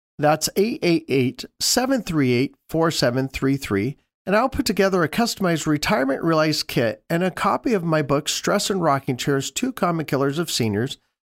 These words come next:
and I'll personally go over it with you. Once again, call eight eight eight, seven three eight, four seven three three.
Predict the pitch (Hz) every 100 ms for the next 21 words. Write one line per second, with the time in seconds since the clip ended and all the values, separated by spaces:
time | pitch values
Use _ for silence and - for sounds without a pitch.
0 | _ 190 220 220 - 254 240 202 156 151
1 | 131 131 151 160 208 - 107 - - _
2 | _ _ _ 180 226 - 196 196 190 -
3 | 175 185 - 180 220 - 170 170 - 135
4 | 127 - - _ - - 285 294 190 -
5 | 117 113 127 - _ - 208 185 - 127
6 | 135 131 - 131 123 - 107 -